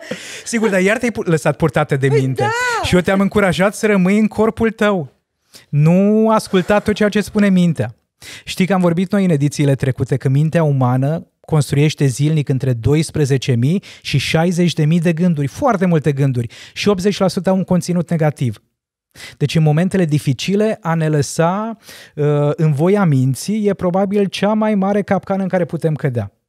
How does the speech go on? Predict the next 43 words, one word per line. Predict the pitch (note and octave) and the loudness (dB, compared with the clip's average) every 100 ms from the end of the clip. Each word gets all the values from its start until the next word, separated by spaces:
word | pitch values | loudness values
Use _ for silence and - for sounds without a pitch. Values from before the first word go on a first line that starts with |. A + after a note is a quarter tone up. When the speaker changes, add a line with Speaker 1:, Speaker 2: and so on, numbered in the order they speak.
| _ _ _ | _ _ _
Speaker 2:
Eu | - E3+ | -8 -6
știu | - D#3 | -6 -10
cum | D3+ | -6
am | C#3+ | -4
rezolvat | C3 B2 A#2+ A#2 - | -4 -8 -10 -10 -12
asta, | E2 - G#2 | -16 -16 -14
Gașpar. | B2+ C3 | -4 0
Speaker 1:
Cum | B2 | 2
anume? | A2+ A2 A2+ - - - _ | 0 -4 -8 -18 -20 -20 _
Speaker 2:
Am | D#3 D3 | -8 -4
atât | C3+ - G3 | -6 -6 -6
de | E3+ | -2
multe | C#3 C#3+ C3+ C3+ | -2 -2 -4 -4
lucruri | B2+ - C#3+ C3 | -4 -6 -6 -4
în | B2+ - | -2 0
cap | D3 - - | 0 -4 -8
că | F3 F#3+ | -2 -2
nu | F#3+ G#3+ | -2 -2
mai | A3+ | 0
are | G3+ G3+ | 0 -2
loc | G3 G3+ | 0 0
niciun | G3+ F#3+ - F3 | 0 -4 -2 -2
gând | F3 E3 | -2 -2
negativ. | D#3+ D3+ D3 - D3+ D#3 - - D#3 _ - C#3+ - - | -2 -2 -4 -2 -4 -4 -6 -10 -12 _ -16 -16 -14 -6
Am | F#3+ F#3 | -2 0
atâția | E3+ - A3+ A3+ A3 E3+ | -2 -2 -6 -2 0 2
oameni | E3 F3+ D#3+ | 2 2 0
frumoși | C#3+ D#3 D3+ E3+ D#3 | -2 -4 -2 -2 -2
în | D3+ | -4
viața | D3 D#3+ D#3+ D3+ | -2 -4 -2 -4
mea | E3+ | -4
că | E3+ | -6
nu | E3+ | -8
mai | F3+ E3+ | -4 -4
încape | D#3+ E3+ E3+ | -2 -2 0
niciunul | E3 G3 F3 | 2 2 2
Speaker 1:
Minunat, | D#3 - | 2 0
Speaker 2:
stricat. | - E3 E3+ D#3 | -2 -8 -2 0
Speaker 1:
minunat, | D3+ D#3+ D3+ C#3+ C3 C#3+ | 2 0 2 0 -2 -2
minunat. | C#3+ D3 C#3 B2+ - | 0 2 0 -2 -6
Speaker 2:
<laughs> | G#3 | -2
Mi-am | B3+ C4+ | -2 0
înghesuit | C4 G3+ A#3 - A#3 B3+ D#4 - | 0 0 -2 -2 -6 -6 -6 -10